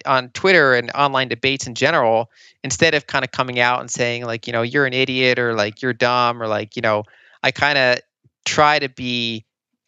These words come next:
I try to let people kinda hang themselves, you could say. Like, I, I let people be their own worst enemy and just try to stay polite and engage them and still kinda push back on points I disagree with.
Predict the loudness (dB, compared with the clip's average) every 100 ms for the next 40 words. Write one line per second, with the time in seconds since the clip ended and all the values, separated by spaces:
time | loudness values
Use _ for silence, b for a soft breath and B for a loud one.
0 | -6 -2 2 2 2 -2 0 0 _ -8
1 | -6 -4 -2 -2 0 -2 -4 -6 -2 -2
2 | -2 -6 -10 -4 -4 0 -2 -2 -8 -4
3 | 0 -2 -2 -4 0 -2 -4 -8 -4 -4
4 | -2 -2 2 2 2 -2 -4 -2 0 -2
5 | -4 -8 -8 b b b b -4 0 0
6 | -2 -4 -4 0 0 0 -2 -2 2 2
7 | 2 -2 -6 -14 _ 0 2 2 -2 -10
8 | _ -4 -2 -2 -2 0 0 -2 -2 -2
9 | -2 -2 -2 -2 -4 -4 -4 0 -2 -2
10 | -8 -6 -4 -4 -4 -4 -4 -6 -4 -4
11 | -2 -4